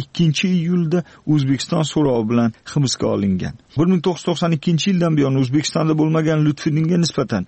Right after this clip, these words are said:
bir ming to'qqiz yuz to'qson sakkizinchi yildan boshlab qator jinoiy ishlar ochilgan. Advokat Nadejda Ermolayeva Rossiya F S Bsi va F M S i diniy ayblovlar bilan hibsga olingan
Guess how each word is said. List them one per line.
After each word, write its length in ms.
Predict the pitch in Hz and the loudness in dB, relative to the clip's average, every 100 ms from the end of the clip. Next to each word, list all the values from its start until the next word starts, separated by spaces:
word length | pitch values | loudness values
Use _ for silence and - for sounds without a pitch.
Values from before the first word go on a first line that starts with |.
| - | 0
bir 100 | 147 | 2
ming 100 | 180 175 | 2 2
to'qqiz 160 | 175 | -4
yuz 80 | - | -2
to'qson 280 | 175 - 160 - | -4 -2 -2 -2
sakkizinchi 680 | 147 - 170 151 165 160 202 | -4 -4 -4 2 2 0 0
yildan 300 | 190 160 151 139 | 0 0 0 0
boshlab 300 | 135 - 120 - | -2 -4 -6 -4
qator 280 | 131 160 180 156 | -2 0 -2 0
jinoiy 320 | 147 143 131 151 | 2 2 2 0
ishlar 280 | - 139 117 113 | -2 -4 -2 -4
ochilgan. 400 | - 98 95 - _ - | -4 -6 -6 -10 _ -6
Advokat 400 | 113 123 123 123 | -2 -2 -2 -2
Nadejda 400 | 123 120 117 113 127 | -2 0 0 0 0
Ermolayeva 500 | 127 135 165 180 180 - - | 0 0 0 0 -2 -4 -6
Rossiya 420 | 113 123 - 160 | -4 -2 0 0
F 80 | 147 160 156 | 2 0 2
S 20 | |
Bsi 300 | 139 156 - 151 | 0 -2 0 -2
va 120 | 143 | -2
F 180 | - 165 | -2 0
M 100 | 170 175 | 2 0
S 140 | - - | 0 -4
i 60 | - _ - 120 | -8 _ -4 0
diniy 260 | 139 180 165 | 2 2 2
ayblovlar 440 | 156 151 151 156 143 | 2 2 2 0 0
bilan 180 | 160 156 | -2 -2
hibsga 280 | - 139 - 151 | -4 -4 -2 -2
olingan 300 | 147 143 | 0 0